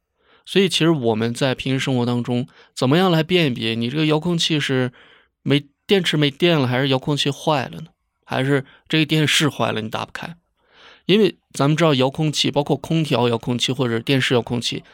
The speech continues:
它上面都有那个一个灯，就是当咱们按下按钮的时候，它这个 L 发射器发出来的这个光，咱们用肉眼是看不见的，往往大部分啊，不是说全部，因为有的是另外一种。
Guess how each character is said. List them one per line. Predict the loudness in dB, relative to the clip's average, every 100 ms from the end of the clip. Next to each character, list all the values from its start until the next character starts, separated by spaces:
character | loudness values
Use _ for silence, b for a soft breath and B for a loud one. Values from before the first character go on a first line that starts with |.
| b -4
它 | 0
上 | 2
面 | 2 2
都 | 2 2
有 | 2
那 | 0
个 | 0 -2
一 | -2
个 | -2
灯， | -2 -2 -4 _ _ _ _ _ 0
就 | 2
是 |
当 | 2 0 2
咱 | 2
们 | 2
按 | 2
下 | 2 -2
按 | 0 2 4
钮 | 2
的 | 0
时 | -2 -2
候， | -4 -6 b b -8
它 | -2 -2
这 | 0
个 | 0 -2 -4
L | -2 -2
发 | 0 0
射 | 2 0
器 | 0 0 0
发 | 0 -2
出 | 0
来 | 0
的 | 0
这 | 0 0
个 | 0
光， | 0 0
咱 | 0 -2
们 |
用 | 0 2
肉 | 2 2
眼 | 0 -4
是 | -8
看 | -4 -4
不 |
见 | 0 0 -2
的， | -4
往 | -2 -2
往 | -4 _ _ _ _ _ _ _ -6
大 | -2
部 | 2 2
分 | 0
啊， | -6 -8
不 | -2 0
是 |
说 | 2 0
全 | 0 -2 -2
部， | 0
因 | 2 4
为 |
有 | 2 0
的 | -2
是 | -2
另 | 0 2
外 | 0
一 | -2
种。 | -6